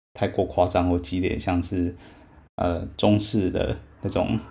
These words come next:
无厘头的赞美，或是很敷衍的乱叫一通。那想当然，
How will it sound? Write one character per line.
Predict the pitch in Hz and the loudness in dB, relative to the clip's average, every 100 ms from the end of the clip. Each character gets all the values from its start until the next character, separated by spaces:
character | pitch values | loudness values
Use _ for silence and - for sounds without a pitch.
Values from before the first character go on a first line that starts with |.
| - - - - _ - - - - | -16 -20 -20 -20 _ -20 -20 -20 -14
无 | - 107 | -2 2
厘 | 110 95 | 2 0
头 | - 92 | 0 -2
的 | 87 | 2
赞 | 110 92 | 2 2
美， | 87 92 | 0 -4
或 | - 92 | -4 -6
是 | 90 98 92 90 98 120 | -4 -2 0 0 -2 -8
很 | - 95 | -6 -6
敷 | 90 101 | 0 2
衍 | 90 | 2
的 | 85 90 | 2 0
乱 | 95 | 0
叫 | 92 90 87 | 0 2 0
一 | |
通。 | 87 85 85 - - - - - - _ - | 0 -4 -4 -8 -20 -20 -20 -20 -20 _ -2
那 | 104 | -2
想 | 101 98 | 0 0
当 | 101 | 2
然， | 101 90 | 2 0